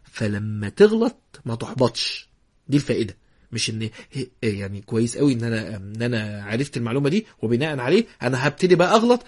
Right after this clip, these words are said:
عشان أكون من المتقين، لا، أنت كده متحايل، أنت كده بتنصب على نفسك. أنا أقصد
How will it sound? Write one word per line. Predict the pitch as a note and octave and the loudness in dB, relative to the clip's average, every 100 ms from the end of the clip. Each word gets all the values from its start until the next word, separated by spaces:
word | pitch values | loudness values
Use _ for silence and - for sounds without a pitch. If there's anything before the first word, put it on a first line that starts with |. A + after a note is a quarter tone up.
| - | -8
عشان | B2+ D3+ | -4 -2
أكون | C#3 F3 | 2 2
من | D#3+ | 2
المتقين، | C3 C3 B2+ C#3 A#2+ | -4 -6 -6 -6 -2
لا، | C3+ - - | -2 -2 -14
أنت | D3 | -8
كده | C#3+ D3+ | -2 0
متحايل، | D3 - F#3+ E3 A2 | 0 -2 2 2 2
أنت | - | -4
كده | C3 D3 C#3+ - | -2 -2 -2 -6
بتنصب | C3+ F3+ F3+ D#3 A#2+ | -2 0 2 0 0
على | B2 | 0
نفسك. | C#3+ D3 C#3+ - - - - - | -2 -4 -8 -14 -20 -20 -20 -8
أنا | A#2+ A#2 | -4 -2
أقصد | - - G3+ F#3+ | -4 -2 0 0